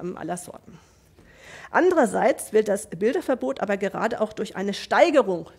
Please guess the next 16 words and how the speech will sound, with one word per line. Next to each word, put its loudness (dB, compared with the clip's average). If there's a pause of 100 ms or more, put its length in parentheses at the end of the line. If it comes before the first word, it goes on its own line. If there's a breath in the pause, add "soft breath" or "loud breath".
(100)
der -8
Bildproduktion -6 (460 loud breath)
eingelöst, 0 (120)
so -8
zumindest -6
die -14
These -4
von -12
Bauer. -6 (880 soft breath)
Gerade 2
dadurch, 0
dass -4
Selfies -2
massenhaft 0
produziert -6
werden, -2